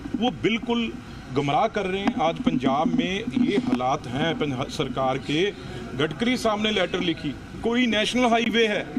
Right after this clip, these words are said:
कोई एयरपोर्ट है, कोई भी ट्रैक है रेलवे का,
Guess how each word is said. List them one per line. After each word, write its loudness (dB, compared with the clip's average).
कोई 4
एयरपोर्ट 4
है, 4
कोई 4
भी 2
ट्रैक 2
है 2
रेलवे 2
का, 0